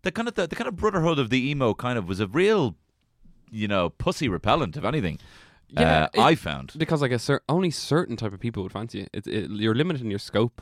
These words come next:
Speaker 1: Sure.
Speaker 2: Anyway, listen, enough about us being
Speaker 1: Hey,
Speaker 2: fucking
Speaker 1: enough about us.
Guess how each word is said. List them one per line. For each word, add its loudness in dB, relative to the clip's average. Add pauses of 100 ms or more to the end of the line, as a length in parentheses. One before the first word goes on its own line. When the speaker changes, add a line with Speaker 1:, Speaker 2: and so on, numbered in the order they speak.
Speaker 1:
Sure. 0 (540)
Speaker 2:
Anyway, 0
listen, -4
enough 0
about 2
us 0
being -2
Speaker 1:
Hey, 6
Speaker 2:
fucking 2
Speaker 1:
enough 0
about 4
us. -4